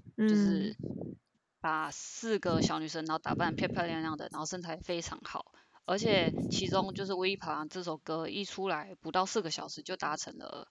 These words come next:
Speaker 2: Perfect O Q。
Speaker 1: 嗯。
Speaker 2: 然后 Boom Baya 的 YouTube 观看数是不到半年突破了一亿，就成为最快突破一亿的新人团体。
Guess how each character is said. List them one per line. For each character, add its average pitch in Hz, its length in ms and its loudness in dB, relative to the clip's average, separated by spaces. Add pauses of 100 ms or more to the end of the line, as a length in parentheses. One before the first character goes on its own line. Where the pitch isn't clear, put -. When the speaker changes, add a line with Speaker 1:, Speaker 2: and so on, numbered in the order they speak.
(200)
Speaker 2:
Perfect 165 360 -4
O 147 120 -6
Q。 - 320 -6 (340)
Speaker 1:
嗯。 202 440 8
Speaker 2:
然 170 80 2
后 165 460 4
Boom 190 240 0
Baya 156 360 4
的 - 360 -4
YouTube 170 480 -2
观 156 260 -2
看 160 220 -2
数 170 160 -8
是 170 160 -8
不 156 180 -10
到 180 160 0
半 170 300 4
年 147 220 -12
突 156 240 -10
破 180 220 -2
了 160 80 -2
一 147 200 -10
亿， 180 320 -8 (480)
就 185 140 2
成 156 340 -2
为 156 180 -4
最 196 300 0
快 175 280 2
突 160 200 -6
破 165 240 -2
一 151 240 -8
亿 170 100 -6
的 - 160 -6
新 175 240 -4
人 160 180 -8
团 - 220 -14
体。 - 220 -12